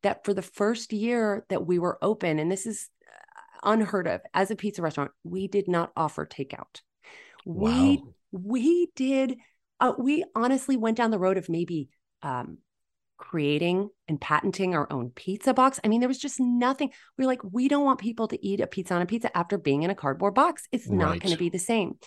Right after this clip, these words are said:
Speaker 2: Yeah.
Speaker 1: So ultimately what we came up with was this sort of almost all the way cooked, but fresh toppings on the side. You finish it off in your oven at five hundred degrees for, like, ninety seconds, throw those fresh toppings on,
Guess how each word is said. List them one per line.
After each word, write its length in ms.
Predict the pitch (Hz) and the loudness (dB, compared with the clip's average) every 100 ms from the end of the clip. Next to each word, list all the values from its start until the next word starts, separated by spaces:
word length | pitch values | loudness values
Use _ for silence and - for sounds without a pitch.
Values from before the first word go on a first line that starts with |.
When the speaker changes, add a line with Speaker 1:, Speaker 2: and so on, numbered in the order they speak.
| - | -8
Speaker 2:
Yeah. 200 | - - - | -4 -4 -4
Speaker 1:
So 320 | - 233 226 - | 0 0 0 2
ultimately 560 | 208 226 240 247 262 | 2 2 2 2 2
what 180 | 220 196 | 2 0
we 100 | 185 | -2
came 260 | 180 156 143 | -4 -4 -4
up 160 | 127 | -2
with 200 | 156 170 | -4 -4
was 400 | 156 139 131 143 | -4 -4 -4 -4
this 160 | 143 139 | -8 -8
sort 180 | - 147 | -2 0
of 160 | 147 - _ _ _ _ | 0 -4 _ _ _ _
almost 380 | 180 214 262 254 | 2 4 4 4
all 120 | 233 | 2
the 80 | 233 | 4
way 440 | 233 226 220 233 262 - | 2 4 2 0 -6 -8
cooked, 500 | - 160 - - - _ - - _ | -2 -2 -4 -18 -20 _ -20 -20 _
but 240 | - 170 - | 2 2 0
fresh 460 | - 185 196 220 | -2 2 2 0
toppings 500 | - 220 214 226 220 - - | 0 0 4 2 2 -2 -2
on 160 | 170 | 0
the 80 | 233 | 0
side. 480 | 240 185 156 147 151 _ _ _ | 0 0 2 0 -4 _ _ _
You 160 | 165 175 | -6 -6
finish 400 | 175 180 190 - | -2 0 0 2
it 80 | 226 | 4
off 240 | 214 214 | 4 2
in 160 | - 208 | -2 0
your 160 | 208 | 2
oven 320 | 196 185 185 185 | 2 0 0 -2
at 140 | 180 _ | -6 _
five 220 | 151 160 | 0 2
hundred 220 | 185 208 208 | 0 -2 -4
degrees 380 | 220 180 180 | -4 -2 -2
for, 160 | 175 247 | -4 -6
like, 260 | 247 254 226 | -4 -6 -6
ninety 420 | 202 214 262 262 | -6 -4 -4 -4
seconds, 400 | 240 208 208 202 _ _ _ - | -4 -4 -4 -6 _ _ _ -6
throw 180 | 233 | -2
those 200 | 254 269 | 0 -2
fresh 260 | - 214 196 | -2 -6 -6
toppings 400 | - 180 180 170 | -8 -6 -4 -2
on, 240 | 160 151 | -2 -2